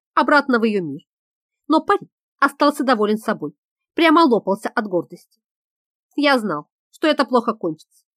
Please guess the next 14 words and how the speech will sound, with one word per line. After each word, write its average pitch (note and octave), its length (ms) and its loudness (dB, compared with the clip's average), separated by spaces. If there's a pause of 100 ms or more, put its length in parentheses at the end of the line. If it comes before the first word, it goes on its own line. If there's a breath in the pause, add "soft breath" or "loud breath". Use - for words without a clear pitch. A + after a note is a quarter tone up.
(320)
Но C4+ 140 4
чтобы A3+ 340 0
так? A3+ 280 -2 (840)
Зря D#4 340 4
он C#4+ 60 4
взялся B3+ 360 0
за F3+ 80 -6
это. E3 280 -10 (840)
За B3 160 -2
что? - 280 -8 (720)
За F#4 180 0
эксперименты C4 560 2
с A3 60 -8
мутацией. - 560 -6